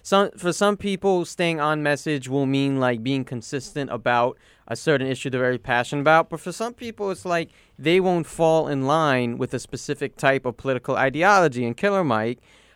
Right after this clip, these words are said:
for his own reasons, is a guns rights advocate, but I don't,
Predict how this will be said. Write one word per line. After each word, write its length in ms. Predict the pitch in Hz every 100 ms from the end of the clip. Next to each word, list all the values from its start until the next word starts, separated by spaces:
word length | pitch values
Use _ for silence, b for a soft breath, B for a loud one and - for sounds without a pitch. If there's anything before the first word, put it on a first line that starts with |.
| _
for 160 | 156
his 220 | 139 156 151
own 180 | 156
reasons, 680 | 165 135 117 110 113 120 - -
is 480 | - 160 156 147 135 b b b -
a 80 | 165
guns 340 | 170 233 226
rights 220 | 214 208
advocate, 360 | 175 180 165 175
but 120 | 156 156
I 140 | 190
don't, 260 | 240 226